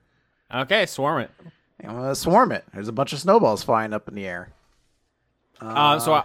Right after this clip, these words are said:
Speaker 1: I, that's a save, right?
Speaker 2: Uh, hold on, let me look it up. I didn't have my spell book open, I guess.
Speaker 1: Mm.
Speaker 2: Didn't realize Austin was gonna require that. Um,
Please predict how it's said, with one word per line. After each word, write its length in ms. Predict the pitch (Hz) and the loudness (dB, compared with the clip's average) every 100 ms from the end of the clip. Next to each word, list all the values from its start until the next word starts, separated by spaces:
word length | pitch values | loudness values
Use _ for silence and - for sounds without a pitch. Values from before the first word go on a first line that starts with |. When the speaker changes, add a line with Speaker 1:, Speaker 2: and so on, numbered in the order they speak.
| - | -2
Speaker 1:
I, 80 | 156 - - _ | -10 -10 -18 _
that's 160 | 147 135 | -10 -8
a 60 | 131 | -2
save, 380 | 175 175 120 113 | 2 4 2 0
right? 380 | 127 185 202 - _ _ _ - | 0 0 -4 -12 _ _ _ -12
Speaker 2:
Uh, 40 | 113 117 117 | -8 -6 -4
hold 140 | 110 92 | -4 -6
on, 140 | 90 | -8
let 80 | 95 | -12
me 540 | 98 95 95 95 92 | -12 -14 -14 -14 -14
look 200 | 92 92 | -14 -12
it 80 | 85 | -14
up. 120 | - | -10
I 40 | 131 | -8
didn't 180 | 127 | -8
have 160 | 117 110 | -10 -10
my 460 | 110 101 95 92 90 | -12 -14 -14 -16 -16
spell 540 | - - - 131 120 | -16 -14 -8 -4 -4
book 360 | 113 92 82 - | -6 -12 -14 -16
open, 320 | 104 87 92 80 | -18 -16 -16 -18
I 100 | 80 | -16
guess. 480 | 82 82 82 - _ _ _ - | -14 -14 -14 -18 _ _ _ -18
Speaker 1:
Mm. 500 | 110 120 127 101 98 _ | -12 -10 -10 -10 -16 _
Speaker 2:
Didn't 160 | - 101 | -14 -12
realize 320 | 104 101 95 98 | -10 -12 -14 -14
Austin 420 | 104 104 - 117 | -12 -14 -14 -16
was 100 | 98 | -16
gonna 280 | 95 92 92 | -14 -14 -14
require 420 | 87 120 113 110 | -14 -12 -10 -10
that. 640 | 101 98 - - - _ 147 | -12 -14 -16 -20 -20 _ 6
Um, 920 | 147 151 151 151 151 147 147 143 | 8 8 8 8 8 6 4 -2